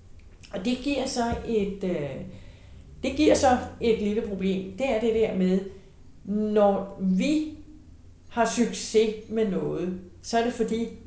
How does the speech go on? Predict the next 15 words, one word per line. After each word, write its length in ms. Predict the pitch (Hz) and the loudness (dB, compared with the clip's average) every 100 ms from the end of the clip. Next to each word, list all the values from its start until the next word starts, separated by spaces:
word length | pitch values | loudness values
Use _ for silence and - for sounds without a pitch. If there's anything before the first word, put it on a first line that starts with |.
| - - - | -20 -20 -8
andre 520 | 170 202 220 240 226 | -2 0 0 2 2
har 180 | 190 185 - | 0 -2 -2
succes, 440 | 185 185 190 196 - 196 | -4 -2 0 0 0 4
hvor 200 | 190 190 | 4 6
vi 120 | 202 | 6
har 120 | 214 | 6
været 220 | 196 180 | 6 2
med 240 | 165 180 185 | 2 4 4
som 280 | 185 185 147 147 - - - - - - - 180 | 4 0 -2 -6 -12 -20 -20 -18 -18 -18 -8 0
katalysator, 1160 | 180 190 180 - - 156 156 175 175 208 180 151 - | 2 4 4 2 0 2 4 2 0 0 0 -2 -2
eller 280 | 151 143 127 | -4 -4 -4
som 220 | - 160 | -6 -4
inspirator, 1120 | 156 151 156 - - 135 156 170 - 185 151 131 151 | -6 -4 -2 -2 -2 -2 -2 -2 -2 0 0 -2 -4
eller 340 | 135 113 107 | -4 -4 -6
som 380 | - 147 135 | -4 -4 -2